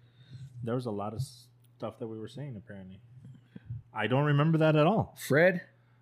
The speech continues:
Speaker 1: Armisen.
Speaker 2: Armisen. Adam Driver looks almost identical to this guy in that movie, in White Noise.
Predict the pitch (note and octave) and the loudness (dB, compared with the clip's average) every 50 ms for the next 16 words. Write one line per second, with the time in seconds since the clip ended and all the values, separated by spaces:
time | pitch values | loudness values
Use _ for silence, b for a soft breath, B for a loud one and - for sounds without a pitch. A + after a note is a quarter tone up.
0 | b b - B2+ C3+ D#3 E3 E3 C#3+ - A#2+ G2+ F2+ E2 - A#2 A2 G#2+ A2+ A2 | b b 0 2 2 4 4 2 2 2 0 -2 -2 -4 -6 -6 -6 -4 -4 -2
1 | G#2 - - G2+ E2 - _ b b b b b b b b b - - - _ | -2 -2 -2 -4 -6 -6 _ b b b b b b b b b -20 -20 -20 _
2 | _ - b b b b b b b b b b b b _ - - - - - | _ -20 b b b b b b b b b b b b _ -10 -6 -6 -6 -8
3 | _ - A#2 A#2+ B2+ C#3 D3 C#3+ A#2+ B2 A#2 B2 A#2+ C3 C3+ A#2+ A#2 B2 - - | _ -6 -2 0 2 4 4 4 4 4 4 4 4 2 0 0 -2 -4 -10 -18
4 | _ _ _ _ _ _ _ _ - A#2+ A#2 - A2 G2 - - - - - - | _ _ _ _ _ _ _ _ -12 -6 -4 -4 -4 -4 -6 -10 -10 -10 -10 -8
5 | A2+ G#2 G#2+ G#2+ G#2+ - A#2+ G#2 G2 F2 - - A2 G2 G2 G2 - - G2 F2 | -6 -4 -4 -2 0 0 0 0 -2 -2 -4 -4 -2 0 0 0 0 -2 -4 -2
6 | - G2 F2+ E2+ F2+ - - C2+ B1 - - _ _ _ _ _ _ - - - | -2 -2 -2 -2 -2 -4 -6 -6 -8 -10 -12 _ _ _ _ _ _ -8 -8 -8
7 | - - _ _ _ _ _ _ _ _ _ _ _ _ _ _ _ _ - - | -8 -12 _ _ _ _ _ _ _ _ _ _ _ _ _ _ _ _ -20 -14
8 | - - A#2+ G#2+ G2 F#2+ F#2+ F2+ F2+ E2+ D2+ D2+ D#2 - - - A2+ G#2 - F#2 | -10 -8 -6 -6 -6 -8 -10 -10 -12 -14 -14 -14 -16 -16 -16 -12 -10 -8 -8 -8
9 | F#2 F#2+ F#2 F2 E2+ E2 - - - - | -10 -12 -14 -16 -16 -18 -18 -18 -18 -20